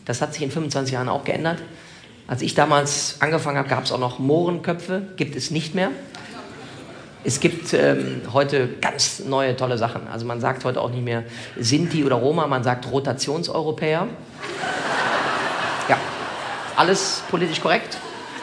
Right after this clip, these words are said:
Hier in Köln jetzt bei Weihnachtsmarkt, die ganzen Taschendiebe, sagt man auch nicht mehr, das ist Beleidigung. Taschendieb, man sagt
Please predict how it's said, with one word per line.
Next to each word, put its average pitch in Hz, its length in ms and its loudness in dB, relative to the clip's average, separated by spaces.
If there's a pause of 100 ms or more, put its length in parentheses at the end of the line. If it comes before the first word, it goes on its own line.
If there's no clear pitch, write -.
(760)
Hier 220 160 8
in 190 60 0
Köln 240 280 6
jetzt 226 280 4
bei 185 120 6
Weihnachtsmarkt, 170 600 4
die 147 40 0
ganzen 151 280 -2
Taschendiebe, 147 640 2
sagt 151 180 2
man 147 120 0
auch 151 100 0
nicht 170 140 -4
mehr, 165 100 0
das 143 140 -2
ist 135 100 -4
Beleidigung. 143 580 2
Taschendieb, 156 340 -2
man 127 140 -2
sagt 135 260 0